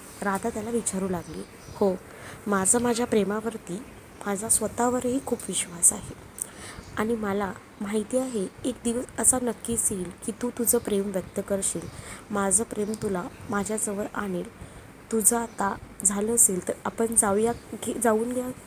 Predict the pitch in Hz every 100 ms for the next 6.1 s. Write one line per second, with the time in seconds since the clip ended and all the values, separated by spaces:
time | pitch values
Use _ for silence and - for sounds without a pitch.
0 | - 226 233 247 233 220 247 196 180 -
1 | - - - - - 247 240 262 226 202
2 | 233 240 - 196 - 202 220 240 220 226
3 | 247 214 180 180 202 196 226 208 170 190
4 | - - - - - - - - - -
5 | 196 - 208 226 240 226 233 226 214 226
6 | 208